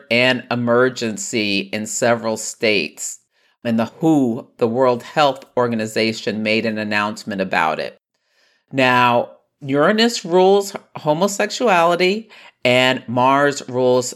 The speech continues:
sex. So sometimes astrology is just very, very literal. And unfortunately, most of the people who are getting this disease is gay men.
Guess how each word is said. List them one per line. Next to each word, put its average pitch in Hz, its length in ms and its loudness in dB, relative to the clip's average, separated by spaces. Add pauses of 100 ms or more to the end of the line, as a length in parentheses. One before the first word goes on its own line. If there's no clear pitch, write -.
(100)
sex. - 760 -2 (340)
So 156 400 2
sometimes 254 500 0
astrology 151 760 0
is 123 280 -2
just 131 720 -2
very, 131 480 0
very 123 320 2
literal. 160 760 2 (440)
And 135 640 2 (180)
unfortunately, 165 1120 0 (140)
most 202 500 0
of 277 100 -2
the 285 60 -4
people 196 460 0
who 190 140 0
are 147 200 0
getting 277 440 0
this 143 320 0
disease 139 920 -2 (100)
is 131 560 2 (220)
gay 131 240 2
men. 151 480 0